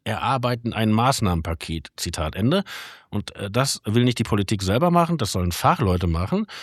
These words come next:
Dazu wurde eine Kommission gegründet, die angesiedelt ist beim Ministerium von Karin Prien. Die Kommission heißt Kinder- und Jugendschutz in der digitalen Welt. Und die soll Vorschläge machen, wie man Social Media reguliert, unter anderem.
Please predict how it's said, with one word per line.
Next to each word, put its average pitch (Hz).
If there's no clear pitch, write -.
Dazu 120
wurde 127
eine 104
Kommission 113
gegründet, 139
die 101
angesiedelt 123
ist 127
beim 98
Ministerium 107
von 95
Karin 98
Prien. 196
Die 98
Kommission 123
heißt 110
Kinder- 185
und 113
Jugendschutz 160
in 117
der 107
digitalen 101
Welt. 147
Und 104
die 185
soll 110
Vorschläge 120
machen, 104
wie 110
man 104
Social 104
Media 95
reguliert, 82
unter 85
anderem. 175